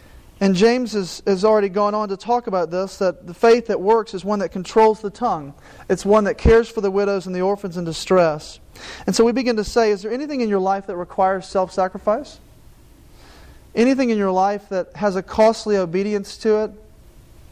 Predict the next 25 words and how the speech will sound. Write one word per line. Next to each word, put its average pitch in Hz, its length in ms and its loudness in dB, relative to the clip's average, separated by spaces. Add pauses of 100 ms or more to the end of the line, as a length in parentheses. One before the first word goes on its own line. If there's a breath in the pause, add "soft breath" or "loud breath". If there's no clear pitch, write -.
(600 soft breath)
Is 214 100 2
there 214 140 2
any 262 240 -2
good 214 360 4
in 202 180 -6
you 196 120 -4
that 185 140 -8
challenges 214 560 -2
your 190 80 0
comfort 220 480 0
level, 180 440 -2 (280)
challenges 214 420 -2
the 190 80 -2
grain 196 240 -2
of 190 80 -4
the 180 60 -6
culture 202 420 0
at 180 80 0
all? 165 340 -4 (1300 loud breath)
You 202 100 0
see, 220 140 2
some 233 200 2
of 214 100 2
you, 196 240 0
um, 165 400 -2